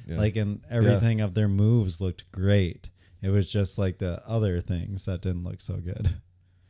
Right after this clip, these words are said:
Speaker 2: Which, I mean, makes sense if you have a certain budget and you're fifty million, which is nothing,
Speaker 1: Not that
Speaker 2: right?
Speaker 1: much,
Speaker 2: Yeah,
Speaker 1: yeah.
Speaker 2: I mean, it's pretty much nothing these days. And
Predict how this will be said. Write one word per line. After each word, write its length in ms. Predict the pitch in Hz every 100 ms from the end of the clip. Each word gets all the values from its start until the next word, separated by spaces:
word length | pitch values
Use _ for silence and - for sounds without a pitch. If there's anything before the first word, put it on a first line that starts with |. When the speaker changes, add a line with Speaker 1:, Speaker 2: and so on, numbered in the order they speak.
| _ _ _ -
Speaker 2:
Which, 260 | 123 135 160
I 100 | 156
mean, 180 | 156
makes 200 | 151 151 -
sense 300 | 160 139 110
if 140 | 104
you 120 | 113
have 120 | 123
a 60 | 110
certain 340 | - 127 127
budget 560 | 113 120 113 101 104 -
and 320 | 113 98 101
you're 220 | 98 98 - _ -
fifty 300 | 104 - 107
million, 460 | 101 107 95 92
which 160 | 98 107
is 220 | 92 87
nothing, 440 | 98 92 95 - 101
Speaker 1:
Not 140 | 87
that 80 | 87
Speaker 2:
right? 200 | 90 95
Speaker 1:
much, 60 | 101
Speaker 2:
Yeah, 220 | 110 98
Speaker 1:
yeah. 40 | 98
Speaker 2:
I 60 | 104
mean, 380 | 101 95 95 -
it's 240 | 139 -
pretty 280 | - 135 123
much 260 | 113 101 101
nothing 400 | 98 - 85 82 _ _ - _ -
these 200 | 101 87
days. 460 | 90 82 82 85 - _ _ _
And 360 | - 101 98